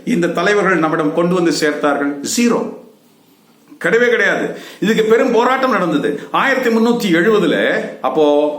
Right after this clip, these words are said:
நமக்கு தெரியும், ஜான், அஹ், அவர் பேரு ஜான், நான் எங்க எழுதி வச்சிருக்கேன், சாரி, ஜான், ஜான் விக்லிஃப்.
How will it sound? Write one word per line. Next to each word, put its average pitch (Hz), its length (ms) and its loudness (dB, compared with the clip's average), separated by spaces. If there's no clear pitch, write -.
நமக்கு 156 260 -2
தெரியும், 165 340 -2
ஜான், 185 400 0
அஹ், 101 720 -2
அவர் 123 280 0
பேரு 135 680 -2
ஜான், 156 560 -2
நான் 117 140 -8
எங்க 120 180 -6
எழுதி 120 220 -4
வச்சிருக்கேன், 120 380 -8
சாரி, 117 440 0
ஜான், 117 800 -2
ஜான் 185 280 0
விக்லிஃப். 185 420 -2